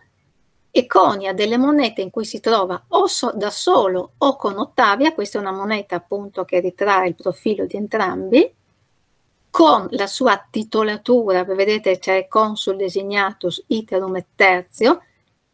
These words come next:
la designazione per il secondo consolato sarebbe stata per il trentotto, che poi lui non rivestì, e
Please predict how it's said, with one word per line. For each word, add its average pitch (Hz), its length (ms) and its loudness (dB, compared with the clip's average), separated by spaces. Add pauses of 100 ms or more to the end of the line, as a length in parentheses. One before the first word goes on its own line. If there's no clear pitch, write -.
(140)
la 220 120 -8
designazione 202 640 -2
per 202 140 -2
il 190 40 -4
secondo 202 420 -6
consolato 196 640 -2
sarebbe 190 260 0
stata 190 260 -2
per 190 160 0
il 190 80 -4
trentotto, 190 600 0
che 180 120 -6
poi 190 180 -2
lui 190 240 -4
non 185 160 -4
rivestì, 190 580 -2
e 190 240 0